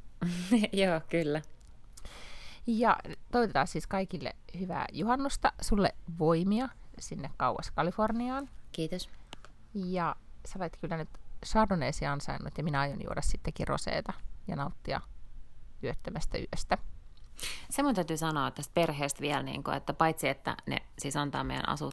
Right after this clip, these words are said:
Speaker 1: täällä heidän kotonansa, niin, ää, tää herra myös rakastaa kokkaamista, tekee sellaisia, <laughs> perjantaina, lauantaina teki semmoset mielettömät illalliset, ja heillä on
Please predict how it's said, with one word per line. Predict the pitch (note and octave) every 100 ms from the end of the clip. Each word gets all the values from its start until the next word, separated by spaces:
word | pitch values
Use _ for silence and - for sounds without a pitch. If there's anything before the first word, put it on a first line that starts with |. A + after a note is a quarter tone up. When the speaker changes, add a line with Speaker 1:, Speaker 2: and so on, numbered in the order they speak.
| -
Speaker 1:
täällä | - - D#3 - - - -
heidän | D#3 D3+ D3
kotonansa, | - F3+ E3+ D#3 D3+ D#3 - -
niin, | D3+ - - - -
ää, | D3+ D3+ D3+
tää | D#3 D#3+
herra | G3+ F3+ D3
myös | C#3 -
rakastaa | D#3 D3 - C#3
kokkaamista, | G3+ - - D#3+ D3 D3+ - D3 D3
tekee | D#3+ D#3+ D3
sellaisia, | D3+ C#3+ D3+ D3 -
<laughs> | F3+ - - - - C#3+ - -
perjantaina, | F3 D#3+ - C#3 C#3
lauantaina | D3 C#3 B2+ C3
teki | C#3 D3+
semmoset | D3 -
mielettömät | F3+ D#3+ C#3 C#3+ C3 -
illalliset, | E3 D3+ C#3+ C#3+ D3+ - - - - E3+
ja | F3+ - C#3+
heillä | D3+ D3 -
on | D#3